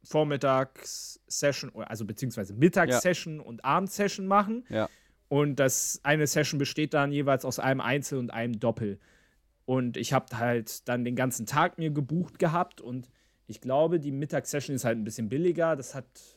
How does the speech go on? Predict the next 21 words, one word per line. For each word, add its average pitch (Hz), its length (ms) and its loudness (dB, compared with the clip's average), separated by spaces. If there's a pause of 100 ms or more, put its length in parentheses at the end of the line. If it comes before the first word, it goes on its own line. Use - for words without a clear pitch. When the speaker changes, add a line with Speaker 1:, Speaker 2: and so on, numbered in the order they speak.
(420)
Speaker 1:
wie 107 60 -16
viel 127 180 -4
hat 113 80 0
Speaker 2:
Ja. 98 60 2
Speaker 1:
das - 400 -6
gekostet? - 600 -6
Ich - 160 -16
meine, 131 440 -2 (340)
da 107 120 -4
war 117 140 4
die 113 160 0
Sitzplatzkategorie 151 960 -4
auch 139 160 -4
ein 135 220 -8
bisschen 135 560 -10
schlechter. 185 720 -2 (200)
Ich - 60 -20
glaube, 131 220 0
vierzig - 640 0
Euro 165 460 0
und 131 260 -4